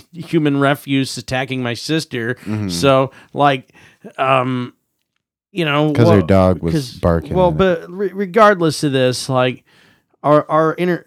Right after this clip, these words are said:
Speaker 1: <laughs> being urban people of the twenty-first century, and, like, you know, I, I go, I, and that's the thing, like, when, when you said to go out to a place, like,
Speaker 2: Yeah.
Speaker 1: I visualized an actual spot by the river where I actually go to walk.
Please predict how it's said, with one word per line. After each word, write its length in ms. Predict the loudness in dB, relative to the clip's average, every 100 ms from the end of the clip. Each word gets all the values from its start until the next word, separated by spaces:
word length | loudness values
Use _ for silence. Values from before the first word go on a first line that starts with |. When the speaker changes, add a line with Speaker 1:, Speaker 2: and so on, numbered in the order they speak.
| -2
Speaker 1:
<laughs> 160 | -2 -2
being 320 | -4 -4 -4
urban 420 | 0 0 0 -2 -4
people 420 | -6 -4 0 0
of 140 | -2
the 80 | -6
twenty-first 640 | -8 -4 -4 -4 -6 -8
century, 560 | -6 -6 -6 -8 -8 -6
and, 100 | -6
like, 240 | -6 -6
you 100 | -8
know, 260 | -6 -6 -8 _ _ _ _
I, 220 | -4 -4 -2
I 140 | -2
go, 340 | 0 0 0 0
I, 120 | -2 -2 -2
and 180 | -2
that's 180 | -2 -2
the 60 | -6
thing, 280 | -2 -2 0
like, 240 | -2 -4 -8 _ _
when, 260 | 0 0 -2
when 160 | -4 -2
you 100 | -2
said 200 | -2 -4
to 80 |
go 220 | -2 0 2
out 260 | 2 0
to 140 | -2 -2
a 60 |
place, 580 | -2 0 2 2 0 -4
like, 240 | -2 -2 4
Speaker 2:
Yeah. 320 | 4 4 0 -8 _ _ _ _ _ _ _ _ _ -8
Speaker 1:
I 40 |
visualized 680 | -4 -2 -2 0 2 2 0
an 80 | -2
actual 400 | 0 -2 -4 -4
spot 400 | -2 2 2 2
by 140 | 2
the 100 | 2
river 340 | 0 0 0 -2
where 100 | -2
I 120 | 0
actually 400 | 0 0 -4 -10
go 180 | -4 -2
to 80 | -2
walk. 560 | -2 -4 -4 -8 -14